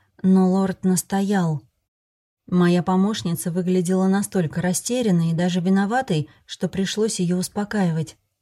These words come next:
"И правильно настоял", заявила уверенно. "Я тоже считаю, что всякий труд должен оплачиваться". "Правда?" С сомнением и надеждой посмотрела на меня девушка. "Но как же Харес?"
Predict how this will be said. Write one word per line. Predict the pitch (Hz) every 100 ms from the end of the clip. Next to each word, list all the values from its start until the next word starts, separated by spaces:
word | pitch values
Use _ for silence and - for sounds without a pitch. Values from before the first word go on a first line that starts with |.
| _ _ _ _
"И | 180
правильно | - 160 170 196 226 233
настоял", | 226 - 226 220 220 220 - _ _ -
заявила | 165 175 170 170 175
уверенно. | 185 190 185 170 165 151 - _ _
"Я | - 170 160
тоже | 202 208
считаю, | 175 180 147 208 233
что | - 160
всякий | - 175 180
труд | - 247 240
должен | 160 185 185 202
оплачиваться". | 220 247 190 - 160 147 - 156 143 _ _ _ _ _
"Правда?" | 156 170 180 202 226 262 185 - _ _ _ _ -
С | -
сомнением | 170 175 180 226 202 175 165
и |
надеждой | 170 175 196 214 175
посмотрела | 156 160 170 160 190 190
на | 190
меня | 190 202 214
девушка. | 214 202 156 - 165 147 - _ _ _ _ -
"Но | 190 202
как | 214 214 196
же | 208
Харес?" | 196 208 196 180 202 - -